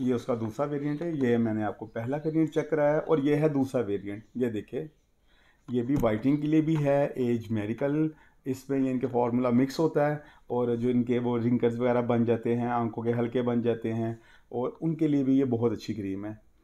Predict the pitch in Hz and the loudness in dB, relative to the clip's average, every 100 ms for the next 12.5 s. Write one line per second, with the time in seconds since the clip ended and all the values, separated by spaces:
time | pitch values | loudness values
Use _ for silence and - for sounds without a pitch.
0 | _ - - 127 120 117 113 113 - 117 | _ -18 -6 -4 -2 -2 -2 -4 -4 -4
1 | 104 92 104 104 107 _ _ - 107 104 | -4 -4 -4 -6 -8 _ _ -10 -8 -8
2 | 101 107 107 _ _ 120 113 117 120 117 | -10 -12 -14 _ _ -6 -4 -4 -2 -2
3 | 120 117 110 113 110 113 117 117 120 117 | 0 -2 -2 -4 -2 -2 -2 -2 -2 -2
4 | 120 120 120 117 117 117 143 143 139 139 | 0 0 -2 -4 -4 -4 -2 0 -2 -2
5 | 139 139 131 127 127 - 131 113 120 131 | -4 -2 -4 -4 -4 -4 -4 -4 -4 -4
6 | 123 127 120 131 131 135 135 120 107 - | -4 -8 -2 2 4 4 2 0 -2 -6
7 | 101 101 110 _ _ - 143 131 127 98 | -8 -8 -10 _ _ -4 0 0 -2 -6
8 | - - _ 123 110 107 101 95 - - | -12 -20 _ -6 -4 -6 -6 -10 -16 -20
9 | - 117 110 117 113 110 107 - 147 - | -12 -6 -2 0 0 0 0 0 -2 -2
10 | 160 143 139 - 143 139 131 117 101 95 | 0 2 0 0 0 2 0 -2 -4 -6
11 | 104 101 98 - _ _ 120 104 101 104 | -8 -10 -10 -16 _ _ -8 -6 -6 -8
12 | - 139 151 147 151 | -8 -8 -6 -6 -6